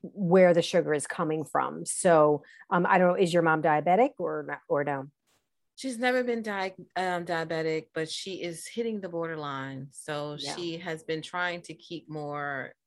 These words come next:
Speaker 2: track of what she's eating and what she's putting into her body. And we went over the whole, what is sugar? 'Cause she didn't really have an idea, like, you know, all these
Speaker 1: Mm-hmm.
Speaker 2: things have sugar. Like you said, the potatoes, the pasta that she
Speaker 1: Mm-hmm.
Speaker 2: loves,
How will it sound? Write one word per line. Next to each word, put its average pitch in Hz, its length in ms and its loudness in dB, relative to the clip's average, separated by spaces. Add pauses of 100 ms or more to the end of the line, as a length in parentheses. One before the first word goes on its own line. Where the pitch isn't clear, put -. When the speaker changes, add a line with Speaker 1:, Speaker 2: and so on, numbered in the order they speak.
(140)
Speaker 2:
track 156 480 -4
of 135 160 -8 (100)
what 151 200 -4
she's 151 340 -12
eating 147 520 -12 (440)
and 143 460 -6 (200)
what 156 220 -4
she's - 200 -12
putting 160 260 -4
into 143 240 -10
her 143 80 -6
body. 135 600 -8
And 139 220 -8 (320)
we 185 80 -4
went 190 200 0
over 180 220 2
the 175 100 2
whole, 170 600 2 (480)
what 190 280 4
is 180 120 0
sugar? 185 420 0
'Cause 180 280 -4
she 170 180 -8
didn't 185 200 -2
really 170 200 0
have 165 200 -4
an 156 100 -6
idea, 156 460 0
like, 143 220 -4
you 151 60 -14
know, 143 300 -10
all 180 180 0
these 180 160 -2
Speaker 1:
Mm-hmm. 170 80 -4
Speaker 2:
things 180 220 -6
have 156 160 -6
sugar. 147 320 -4
Like 147 160 -4
you 170 40 -14
said, 165 280 -2 (260)
the 220 80 -10
potatoes, 202 680 0
the 196 100 -6
pasta 170 680 -4
that 180 120 -4
she - 180 -8
Speaker 1:
Mm-hmm. 175 120 -2
Speaker 2:
loves, 170 540 -2